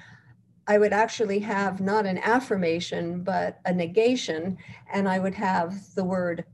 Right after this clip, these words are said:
"no" <laughs> there. <laughs> You know? But, uh, a lot, I mean, for me, that was an a-, affirmation, to be able to say "no." <laughs> But, but there are these little gathas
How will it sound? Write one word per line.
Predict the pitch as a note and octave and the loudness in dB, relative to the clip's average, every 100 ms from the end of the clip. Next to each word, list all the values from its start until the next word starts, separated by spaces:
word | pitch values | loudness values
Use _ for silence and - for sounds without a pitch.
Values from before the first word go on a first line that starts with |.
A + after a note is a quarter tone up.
| - - | -20 -4
"no" | F#3 G#3 G3+ C#3+ C3 - - - - - | 2 6 6 4 2 -4 -10 -20 -20 -6
<laughs> | E4+ - - | -4 -2 0
there. | - - G#4 - - - A4 - - | 0 -2 -10 -14 -14 -10 -8 -4 2
<laughs> | F4+ - G#4+ | 2 4 6
You | - - | 6 4
know? | D#4 - - C#5 - - - - | -2 -2 -8 -8 -10 -14 -14 2
But, | A#3 A3 - - - - | 4 4 0 -14 -8 -4
uh, | - - - - - - - | -4 -6 -14 -14 -14 -2 6
a | A#3 | 8
lot, | A#3 C4 | 8 6
I | A#3 | 6
mean, | A3 A3+ | 6 2
for | F#3+ B3+ | 4 6
me, | C4+ D#4 | 8 10
that | B3+ A3 | 8 8
was | G#3+ G#3 | 8 6
an | F3 | 2
a-, | G3 G3 - - | 0 -2 -6 0
affirmation, | G#3 G#3 G#3 F3+ F#3+ F3 - C#3 - | 2 4 2 0 0 -2 -4 -8 -10
to | F3+ | -6
be | G3+ G#3+ | 4 6
able | G#3+ G#3+ | 6 4
to | G#3+ | 2
say | G3+ G3 F3+ E3+ F3 - - _ - | -2 0 0 0 -2 -12 -16 _ -4
"no." | F#3 D3+ - - - | -2 -2 -4 -10 0
<laughs> | G#4+ - - - - - - - - _ - G3 | 2 2 -2 -20 -20 -20 -20 -20 -20 _ -12 0
But, | G#3+ G3+ - - | 2 2 -2 -4
but | G#3 G#3+ G#3 - _ - - _ - _ _ | 2 4 2 -8 _ -20 -20 _ -20 _ _
there | G3+ A#3+ A#3+ | 4 6 6
are | |
these | A3+ B3 A3+ G#3+ | 6 4 2 2
little | C4+ C#4+ A3 | 2 4 2
gathas | G3 A3+ A#3+ E3+ F3 - | 4 2 2 0 0 -4